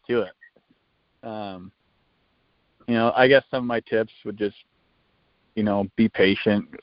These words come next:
um, not leave the glassing knob so early, or I get, I mean, middle of the day, there's some stuff we hunt that's just pointless to be hunting in the middle of the day. Um, and some of it you could hunt all day. You know,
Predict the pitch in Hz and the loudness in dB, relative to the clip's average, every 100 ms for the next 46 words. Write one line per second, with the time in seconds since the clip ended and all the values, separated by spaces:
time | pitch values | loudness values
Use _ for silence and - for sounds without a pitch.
0 | - - - 98 92 92 131 - - - | -20 -12 -2 2 2 2 -2 -6 -20 -20
1 | _ _ _ _ _ _ _ _ - 107 | _ _ _ _ _ _ _ _ 4 8
2 | 104 90 107 104 107 104 101 98 110 101 | 8 6 0 -4 -4 -4 -4 -4 -8 -6
3 | 101 101 110 101 104 104 107 107 101 92 | -6 -4 -4 -2 -2 -2 -2 -2 -4 -8
4 | 92 _ _ - - _ _ _ _ 156 | -12 _ _ -20 -20 _ _ _ _ 4
5 | 147 147 139 139 127 143 156 156 127 117 | 4 4 -2 -4 -4 -2 2 2 2 4
6 | 117 127 131 - 123 123 127 120 123 113 | 4 2 0 -2 -4 -2 -4 -4 -4 -8
7 | 110 107 107 107 - 107 - 104 98 107 | -8 -6 -6 -6 -4 -6 -2 0 2 0
8 | 101 - 104 98 104 101 101 101 101 104 | -4 -2 0 2 2 4 6 6 6 6
9 | 202 107 107 - - 98 98 98 - 98 | 4 4 2 -2 -4 -2 -2 -4 -2 -2
10 | - 101 101 107 90 104 - 101 110 101 | 4 4 8 8 6 0 0 4 4 4
11 | 90 101 101 95 | -2 -4 -12 -14